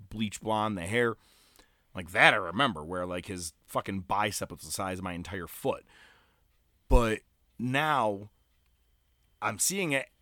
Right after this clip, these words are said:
as he was a Steiner brother, and I was like, he was almost too big to be in a tag team at this point. Like, he was just that jacked. But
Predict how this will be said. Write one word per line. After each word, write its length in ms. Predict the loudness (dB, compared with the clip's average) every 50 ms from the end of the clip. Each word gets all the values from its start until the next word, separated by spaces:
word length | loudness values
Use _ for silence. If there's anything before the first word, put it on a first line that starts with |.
| _ _ _ _ -4
as 340 | 2 4 6 6 6 4 4
he 60 | 2
was 120 | 0 0
a 40 | 0
Steiner 380 | 0 2 4 4 4 4 2 0
brother, 300 | 0 0 0 0 2 2
and 80 | 0 0
I 40 | 0
was 100 | 0 0
like, 240 | -2 -2 -2 -4 -10 -20 -20 _ _ _ _ _
he 80 | -6 -2
was 20 |
almost 240 | 0 0 0 0 0
too 80 | -2 -2
big 300 | -2 2 2 2 4 2
to 80 | 0
be 100 | 0 2
in 80 | 2 2
a 60 | 2
tag 320 | 0 2 2 2 2 2 0
team 200 | -2 -4 -2 -2
at 100 | -4 -4
this 160 | -4 -4 -4
point. 280 | -2 -2 -2 0 0 0
Like, 140 | -2 -2 0
he 80 | 0
was 160 | 0 2 2
just 320 | 4 4 2 2 0 -4 0
that 420 | 4 6 6 6 6 2 -4 -12
jacked. 680 | -8 -4 -4 -2 0 0 0 -2 -4 -6 -10 -12 -14 -14 -14 -18 -20 -20 -20 -20 -20 -14 0 8
But 240 | 12 12 12 12 8